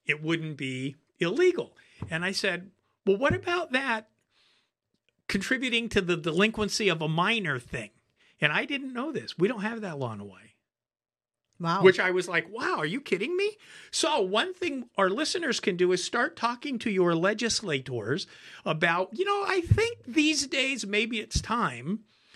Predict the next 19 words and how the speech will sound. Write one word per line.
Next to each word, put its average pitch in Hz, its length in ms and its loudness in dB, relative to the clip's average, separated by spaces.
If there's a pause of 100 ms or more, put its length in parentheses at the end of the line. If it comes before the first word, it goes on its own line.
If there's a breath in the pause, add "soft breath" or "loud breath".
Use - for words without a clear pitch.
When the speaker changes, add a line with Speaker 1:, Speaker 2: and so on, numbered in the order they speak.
(140)
Speaker 1:
for 185 440 4
a 240 140 2
law 139 400 -6 (400 soft breath)
against 151 680 -2 (560)
which 170 240 0
prohibits 202 760 -2 (480)
contributing 175 560 0
to 185 120 0
the 202 120 -2
delinquency 156 1040 -2
of 180 160 -2
a, 208 320 -4
of 202 140 -4
a 220 60 -4
minor. 285 420 -6 (1000 soft breath)
Speaker 2:
And, 214 220 -2
and 214 140 0
I 277 120 4
think 294 260 -6